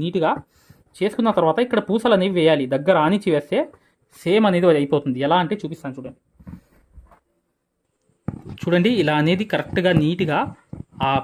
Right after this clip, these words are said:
పూసలు అనేవి వేసుకుంటేనే మీకు ఆ నిండుతనం అనేది వచ్చేస్తుంది. వర్క్ అనేది మీకు కరెక్ట్గా సేమ్ అయిపోతుంది. చూడండి,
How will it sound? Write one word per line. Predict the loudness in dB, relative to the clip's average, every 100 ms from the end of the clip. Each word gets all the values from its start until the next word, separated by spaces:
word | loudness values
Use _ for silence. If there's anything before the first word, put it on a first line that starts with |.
| -2
పూసలు | -2 2 2
అనేవి | 2 0 0
వేసుకుంటేనే | 0 -2 -4 -4 -2 -2 -2 -6 -14 -18 _ -6
మీకు | -4 0 0
ఆ | 2
నిండుతనం | 2 2 2 2 2
అనేది | 2 2 0
వచ్చేస్తుంది. | 0 -4 -4 -6 -4 -6 _ -14 -14 _ -8 -4
వర్క్ | 2 4
అనేది | 4 2 2
మీకు | 0 0 -6
కరెక్ట్గా | -8 -10 -2 0 0 0 -4
సేమ్ | -2 2 4 4 4
అయిపోతుంది. | 2 0 -2 -4 -4 -10 -6 -6 -6 _
చూడండి, | 0 2 2